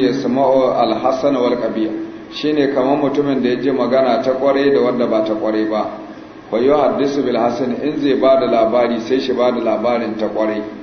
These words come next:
Wa yakuffu anil qabih, wadda ba ta ƙwarai ba ko ya ta batunta. To su ne alladhina yastami'una al-qawla wa yattabi'una ahsana.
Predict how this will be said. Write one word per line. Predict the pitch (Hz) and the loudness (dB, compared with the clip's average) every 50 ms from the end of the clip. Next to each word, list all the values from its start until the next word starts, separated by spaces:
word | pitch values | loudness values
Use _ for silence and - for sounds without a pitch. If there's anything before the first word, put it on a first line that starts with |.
| - - - - - - - - | -16 -16 -18 -20 -20 -18 -12 -6
Wa | 110 120 135 | -2 0 2
yakuffu | 135 127 127 135 151 160 160 - - 123 | 2 2 0 -2 -2 -4 -2 -2 0 2
anil | 113 135 135 127 123 113 | 2 2 0 0 -2 -4
qabih, | - - 110 104 117 120 117 113 | -4 -6 -4 -4 -2 -2 0 0
wadda | 113 131 - - 127 | 0 0 0 0 0
ba | 113 117 110 113 120 | 0 0 0 0 0
ta | 120 | -2
ƙwarai | 110 120 120 123 127 | -2 -2 -2 -2 -2
ba | 123 131 127 127 | -2 -2 -2 -2
ko | 123 | -2
ya | 113 113 107 107 | -2 -2 -2 0
ta | 107 123 | 0 0
batunta. | 110 110 107 110 107 107 104 101 90 82 - - - - - - - - - | -2 -2 -4 -6 -6 -6 -6 -6 -8 -8 -10 -12 -14 -16 -18 -18 -16 -12 -8
To | 120 117 113 | -6 -6 -6
su | 113 - 160 165 160 | -2 2 4 6 6
ne | 160 147 | 6 6
alladhina | 131 123 131 147 143 135 127 117 131 139 135 135 123 | 6 6 6 4 4 4 4 2 2 2 2 2 2
yastami'una | - - - - 143 127 127 117 110 117 123 131 127 120 | 0 0 -2 -4 -4 -2 -2 -2 0 0 0 0 0 0
al-qawla | 113 110 110 - - 139 156 165 165 156 147 - - - 117 | -2 -2 -4 0 2 4 4 6 6 6 4 4 2 2 0
wa | 113 | -2
yattabi'una | 113 107 107 - 123 113 117 120 - 117 120 113 107 101 - 95 92 | -2 -2 -4 -4 -4 -4 -4 -4 -2 -2 -2 -2 -4 -4 -6 -6 -8
ahsana. | 92 - 98 98 95 87 | -8 -8 -6 -6 -6 -8